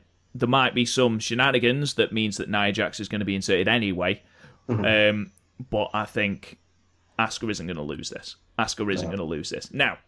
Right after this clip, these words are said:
Speaker 1: moving away from the match card slightly, it has been announced that apparently overshadowing the Women's Royal Rumble isn't enough. They are then going to have a segment on pay-per-view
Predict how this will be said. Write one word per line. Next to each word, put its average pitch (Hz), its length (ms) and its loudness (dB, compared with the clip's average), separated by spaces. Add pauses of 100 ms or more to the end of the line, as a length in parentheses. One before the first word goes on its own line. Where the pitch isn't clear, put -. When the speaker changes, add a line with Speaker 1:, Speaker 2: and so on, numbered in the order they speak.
(1080)
Speaker 1:
moving 170 360 6
away 190 360 0
from 196 180 -4
the 156 60 0
match 143 320 -4
card 113 320 -2
slightly, 147 920 0
it 131 160 -2
has 120 100 -4
been 120 160 2
announced 117 540 -2
that 101 320 -4
apparently 123 680 0
overshadowing 185 840 2
the 151 80 0
Women's 147 500 -2
Royal 147 320 2
Rumble 151 460 2
isn't 214 280 4
enough. 196 380 2
They 165 220 2
are 190 100 4
then 196 200 2
going 185 160 2
to 170 80 -2
have 165 100 0
a 160 40 0
segment 160 640 0
on 214 220 4
pay-per-view 196 640 0